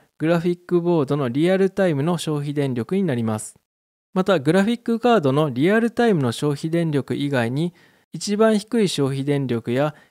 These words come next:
一番高い時の消費電力、平均の消費電力なども確認できます。確認するには、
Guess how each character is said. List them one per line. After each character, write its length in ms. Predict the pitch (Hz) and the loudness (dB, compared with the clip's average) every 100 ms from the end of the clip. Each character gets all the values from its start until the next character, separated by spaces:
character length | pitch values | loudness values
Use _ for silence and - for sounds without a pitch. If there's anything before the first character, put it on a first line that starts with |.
| _ | _
一 280 | - - 190 | -16 -6 -2
番 240 | 208 208 196 | 0 0 -2
高 320 | 185 208 226 | -4 0 0
い 80 | 175 | 0
時 240 | 151 202 | -2 0
の 100 | 196 | -2
消 220 | - 135 | -2 -4
費 100 | 127 | -2
電 160 | 123 117 | -2 -2
力、 320 | 104 104 - _ _ _ | -4 -6 -12 _ _ _
平 220 | 214 214 | 0 0
均 300 | 208 214 208 | 0 0 2
の 100 | 190 | 0
消 220 | - 202 | 0 0
費 160 | 196 202 | 0 0
電 180 | 196 | 2
力 220 | 165 131 131 | 2 0 0
な 120 | 120 | 0
ど 120 | 123 | 0
も 160 | 175 180 | -2 -2
確 240 | 123 127 | -6 -4
認 140 | 117 | -4
で 100 | 117 | -4
き 100 | 113 | -4
ま 160 | 113 113 | -2 -4
す。 160 | - - _ _ _ | -6 -20 _ _ _
確 260 | - 190 220 | -8 -2 0
認 200 | 226 226 | 0 0
す 140 | 233 | -2
る 100 | 226 | -2
に 120 | 190 147 | 0 4
は、 240 | 156 | 4